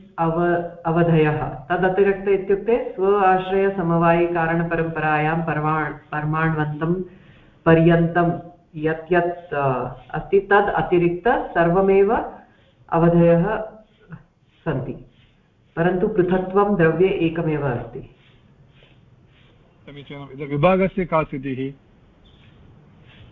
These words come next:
Speaker 1: विभाग-,
Speaker 2: विभाग-,
Speaker 1: विभागे अपि सर्वे अवधयः सम्भवति, परन्तु, अ,
Speaker 2: सर्वे वा? निखिलावधिकत्वम् अस्ति वा विभागस्य?
Speaker 1: न, निखिलावधिकत्वं नास्ति। तदतिरिक्त एव अस्ति।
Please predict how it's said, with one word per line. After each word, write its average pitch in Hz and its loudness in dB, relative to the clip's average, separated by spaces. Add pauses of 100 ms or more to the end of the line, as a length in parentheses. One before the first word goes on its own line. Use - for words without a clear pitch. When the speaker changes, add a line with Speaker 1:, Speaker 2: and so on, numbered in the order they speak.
(580)
Speaker 1:
विभाग-, 202 8
Speaker 2:
विभाग-, - -4
Speaker 1:
विभागे 202 2
अपि 254 -4
सर्वे 202 2
अवधयः 190 2
सम्भवति, 160 -2
परन्तु, 214 0 (100)
अ, 170 2
Speaker 2:
सर्वे - -10
वा? 190 -6
निखिलावधिकत्वम् 175 -6
अस्ति 139 -12
वा 180 -2
विभागस्य? 143 -6 (580)
Speaker 1:
न, 208 6
निखिलावधिकत्वं 220 2
नास्ति। - -4
तदतिरिक्त 208 2
एव 214 2
अस्ति। - -4